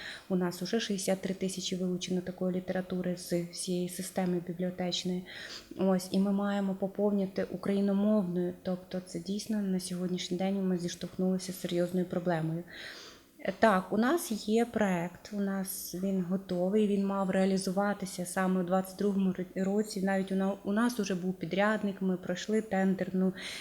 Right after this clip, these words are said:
всі процедури, е, заключили договір і,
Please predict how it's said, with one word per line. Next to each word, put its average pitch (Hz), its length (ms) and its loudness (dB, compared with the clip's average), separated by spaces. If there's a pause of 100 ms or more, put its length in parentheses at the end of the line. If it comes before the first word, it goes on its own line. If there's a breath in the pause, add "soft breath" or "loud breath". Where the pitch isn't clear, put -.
(120 loud breath)
всі - 180 -2
процедури, 196 880 2
е, 185 460 0
заключили 202 520 6
договір 202 640 4 (460 loud breath)
і, 190 840 0